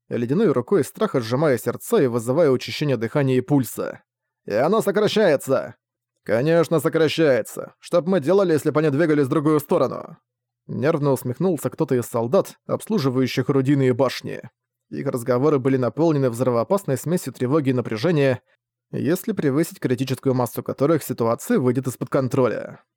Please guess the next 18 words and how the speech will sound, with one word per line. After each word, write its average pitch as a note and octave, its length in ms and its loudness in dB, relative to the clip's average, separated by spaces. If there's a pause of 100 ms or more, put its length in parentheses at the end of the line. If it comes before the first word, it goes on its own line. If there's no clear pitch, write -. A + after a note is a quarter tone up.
(320)
Как C3 160 -6
обычно, B2+ 380 -2
Ян C3+ 240 0
сидел C3+ 300 0
на C3 100 0
своём C3 280 0
командирском B2 580 -2
столе, C3 560 0
опираясь D#3+ 460 0
на B2+ 100 0
одно B2+ 180 0
колено C#3+ 380 2
и B2+ 60 2
не B2 100 -2
сводя D3 260 0
глаз B2+ 260 0
с - 80 -10
экрана. B2 460 -2